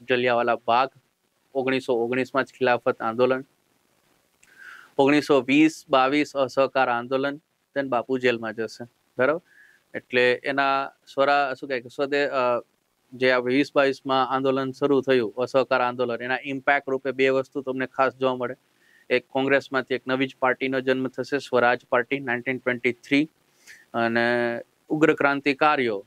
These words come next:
જેને બોમ્બ ફોડવા હતા, એ હવે બોમ્બ ફોડવાની શરૂઆત કરશે, જેમાં ભગતસિંહ, સુખદેવ રાજગુરુ, સાન્ડર્સની હત્યા, ધારાસભામાં બોમ્બ ફેંકવા, આવી બધી વાતો થાય. In between nineteen ટ્વેન્ટી સેવનમાં, અ, જાહેરાત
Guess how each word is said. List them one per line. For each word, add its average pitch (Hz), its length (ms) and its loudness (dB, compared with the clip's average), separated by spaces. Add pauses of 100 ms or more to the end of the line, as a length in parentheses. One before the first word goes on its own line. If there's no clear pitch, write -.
(160)
જેને 123 480 -2 (120)
બોમ્બ 135 360 2
ફોડવા 135 340 4
હતા, 107 300 -8 (340)
એ 135 60 -2
હવે 143 160 2
બોમ્બ 135 320 -2
ફોડવાની 120 300 -2
શરૂઆત 107 320 -6 (100)
કરશે, 107 240 -6
જેમાં 123 340 0
ભગતસિંહ, 127 420 2
સુખદેવ 120 340 0
રાજગુરુ, 117 460 2
સાન્ડર્સની 120 640 0
હત્યા, 117 340 0
ધારાસભામાં 117 680 0
બોમ્બ 127 260 -2
ફેંકવા, 120 420 -2 (520)
આવી 135 100 0
બધી 127 220 2
વાતો 107 280 0
થાય. 98 240 -6 (120)
In 131 80 0
between 143 340 0
nineteen 143 520 0
ટ્વેન્ટી 135 380 0
સેવનમાં, 139 800 0 (580)
અ, 113 200 2
જાહેરાત 135 420 0